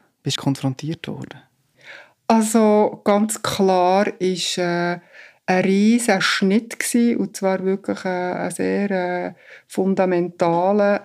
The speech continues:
Speaker 2: Schnitt, wo der Vater gestorben ist. Ich war zwölf gsi. Ähm, er war siebenundvierzig gsi, meine Mutter siebenunddreissig. Und ich hatte eine Schwester,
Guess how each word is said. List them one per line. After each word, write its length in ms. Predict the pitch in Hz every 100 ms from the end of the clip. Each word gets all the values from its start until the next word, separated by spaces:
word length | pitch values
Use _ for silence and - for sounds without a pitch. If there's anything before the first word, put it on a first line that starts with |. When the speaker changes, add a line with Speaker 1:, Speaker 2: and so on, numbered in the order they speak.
| -
Speaker 2:
Schnitt, 760 | - - 180 185 185 _ - -
wo 500 | 170 180 175 175 - 180
der 60 |
Vater 380 | - 180 214 -
gestorben 600 | - - 220 220 226 240
ist. 500 | 220 226 302 - - _ _ _ _ _ _ _ -
Ich 240 | 196 190
war 140 | 170 -
zwölf 500 | 165 175 202 277 285 -
gsi. 720 | - - 247 254 277 311 - _ _ _ _ _ _ -
Ähm, 440 | 190 190 190 190
er 220 | 185 185 185
war 80 |
siebenundvierzig 1200 | 175 - 160 196 190 185 175 185 220 254 - 262
gsi, 160 | - 220
meine 180 | 214 202
Mutter 420 | 180 185 - 196 -
siebenunddreissig. 1200 | 160 185 175 185 170 175 175 185 - - 170 147 123 _ _ _ - -
Und 220 | 185 180
ich 60 | 190
hatte 180 | 180 175
eine 260 | 175 175 - - - - _ _ _ _ -
Schwester, 640 | - 196 220 285 - -